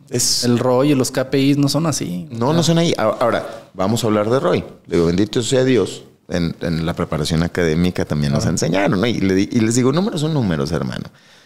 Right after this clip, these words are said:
Speaker 1: A ver, hack para el empresario y hack para la, la agencia. Ahí te va.
Speaker 2: Agencia.
Speaker 1: Tu agencia no te dejes, güey. Ahí te va. Tema de casa. Y se los he dicho de frente.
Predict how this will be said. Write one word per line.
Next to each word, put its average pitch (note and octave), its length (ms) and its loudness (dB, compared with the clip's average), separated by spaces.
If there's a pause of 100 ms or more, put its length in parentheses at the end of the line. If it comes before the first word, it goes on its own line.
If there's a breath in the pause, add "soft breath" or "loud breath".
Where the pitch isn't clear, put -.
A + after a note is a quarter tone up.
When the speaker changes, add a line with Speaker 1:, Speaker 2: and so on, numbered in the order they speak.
(280 soft breath)
Speaker 1:
A G2 140 -2
ver, E2+ 220 -2 (120)
hack - 220 -10
para G2 180 0
el F#2 60 0
empresario F2 460 -4 (400)
y - 60 -2
hack G2 220 -4
para G#2+ 260 -2
la, F#2+ 320 0
la F2+ 160 2
agencia. E2+ 540 -4 (180)
Ahí F#2 140 -2
te F#2 120 -2
va. A2+ 120 0
Speaker 2:
Agencia. - 180 -8 (280 loud breath)
Speaker 1:
Tu B2+ 80 0
agencia C3+ 320 0
no C3 120 -2
te C3 140 0
dejes, E2+ 380 -2
güey. - 200 -10
Ahí - 80 -10
te - 160 -4
va. D2 160 -8 (540 loud breath)
Tema B2+ 180 0
de A2 60 0
casa. D#2+ 360 -4 (1160)
Y F#2 60 -4
se F2 100 0
los D#2+ 120 -2
he F#2 40 2
dicho F2+ 180 0
de F#2 60 2
frente. D2+ 340 -4